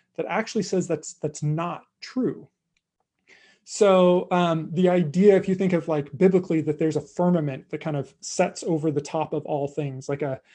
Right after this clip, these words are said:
like a bubble, and water falls in and God's just outside of that. Well, then science starts to say, "Well, no,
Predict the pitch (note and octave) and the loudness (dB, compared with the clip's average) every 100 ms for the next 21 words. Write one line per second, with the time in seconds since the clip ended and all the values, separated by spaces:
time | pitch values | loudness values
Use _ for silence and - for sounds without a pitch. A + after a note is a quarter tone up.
0 | _ _ _ - D3+ D3 A#2 F3 D#3 C3+ | _ _ _ -10 -6 -6 2 4 4 2
1 | C#3+ - _ _ _ D#3+ D3+ C3 D3 D#3 | -2 -8 _ _ _ -4 -2 2 4 6
2 | D#3 D3+ D#3 D3 D3+ D3 C#3 C#3+ D3 C#3 | 4 4 2 2 0 -2 -2 -2 -2 -4
3 | D3 - C#3 - C#3+ C#3+ D#3 F3+ G3+ - | -4 -4 -6 -4 -2 -2 0 -2 -2 -6
4 | _ _ _ F3+ E3+ F#3 A3+ G#3+ F#3 - | _ _ _ -2 2 2 2 2 0 -2
5 | G3+ G3+ D3 - - - F3+ E3+ F3+ - | -4 -4 -4 -12 -18 -6 -2 -2 -4 -6
6 | F3+ E3+ D#3 - - E3 D3+ E3+ E3 F3 | -2 0 -2 -6 -4 -4 -2 -4 -4 -4
7 | E3 D#3 D3+ | -4 -6 -8